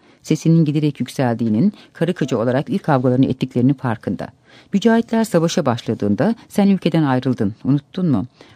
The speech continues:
Arkada, orada kalan bendim. Ben. Dolayısıyla savaşı biliyorum. Ailemi savaşa kurban verdim. Annemle babamı Tarık. Senden bu sözleri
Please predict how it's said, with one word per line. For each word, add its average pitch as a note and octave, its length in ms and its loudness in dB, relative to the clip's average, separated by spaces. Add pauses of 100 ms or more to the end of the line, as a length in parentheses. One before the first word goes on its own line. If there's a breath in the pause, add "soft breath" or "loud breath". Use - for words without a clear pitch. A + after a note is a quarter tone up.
Arkada, D#3+ 540 -2 (140)
orada E3 260 2
kalan C#3 380 -2
bendim. G2+ 380 -4 (360 soft breath)
Ben. C3 240 0 (240)
Dolayısıyla F#3 540 -2
savaşı D3 420 -2
biliyorum. A2+ 380 -2 (380 loud breath)
Ailemi F3+ 340 0
savaşa C#3+ 360 -2
kurban B2+ 400 0
verdim. A2 360 -4 (280 soft breath)
Annemle D#3 400 4
babamı B2 260 0
Tarık. G2 460 -8 (160 soft breath)
Senden E3+ 440 -2
bu G#3+ 40 -2
sözleri C#3 540 0